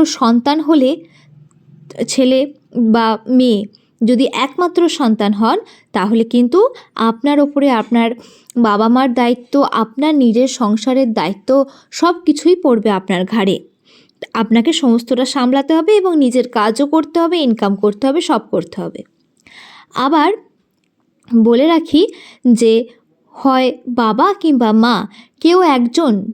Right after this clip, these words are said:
যদি বয়স হয়ে গেলে মারা যান বা অফ হয়ে যান কোনোভাবে, সেক্ষেত্রেও কিন্তু আপনার উপরে কাজের প্রেশার, বাড়ির কাজ, আপনার নিজের কাজ, সংসারের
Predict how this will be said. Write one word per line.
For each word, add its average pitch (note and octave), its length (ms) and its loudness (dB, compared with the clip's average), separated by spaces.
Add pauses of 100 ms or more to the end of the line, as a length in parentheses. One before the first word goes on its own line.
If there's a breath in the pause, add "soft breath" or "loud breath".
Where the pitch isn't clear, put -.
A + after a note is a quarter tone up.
(360)
যদি A#3+ 300 2
বয়স A3+ 380 0
হয়ে D4+ 140 2
গেলে C#4+ 240 2
মারা B3 320 0
যান D4+ 280 -2
বা E4+ 180 2
অফ A#3+ 300 -4
হয়ে C4+ 180 2
যান G#3+ 260 -2
কোনোভাবে, G#3+ 560 0 (300 loud breath)
সেক্ষেত্রেও A#3 800 -2
কিন্তু F4+ 500 -2 (300 loud breath)
আপনার C4+ 420 0
উপরে D#4+ 300 0
কাজের B3 380 -2
প্রেশার, A#3 420 0
বাড়ির G#3+ 400 -2
কাজ, C4+ 380 -2
আপনার A#3+ 320 -2
নিজের A3+ 420 0
কাজ, D#4 280 -2
সংসারের B3+ 640 -2